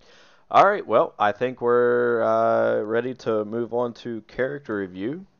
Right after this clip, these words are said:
So let's get right into it. So we have Red Skull, Master of Hydra, uh, A K A Johann Schmidt.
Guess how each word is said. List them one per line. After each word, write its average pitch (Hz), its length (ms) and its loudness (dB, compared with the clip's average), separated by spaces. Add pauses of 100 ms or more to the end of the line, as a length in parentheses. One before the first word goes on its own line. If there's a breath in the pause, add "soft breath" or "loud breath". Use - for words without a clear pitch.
(100)
So 101 720 -4
let's 110 280 -8
get 127 180 -12
right 123 200 -2
into 131 320 -10
it. 82 120 -10
So - 100 -16
we 123 80 -6
have 110 460 -2 (880 soft breath)
Red 185 220 2
Skull, 175 340 0
Master 123 420 -2
of 170 80 -8
Hydra, 95 560 -4 (680)
uh, 95 280 0
A 92 80 -4
K 92 260 -8
A - 40 -8
Johann 90 380 -8
Schmidt. - 500 -8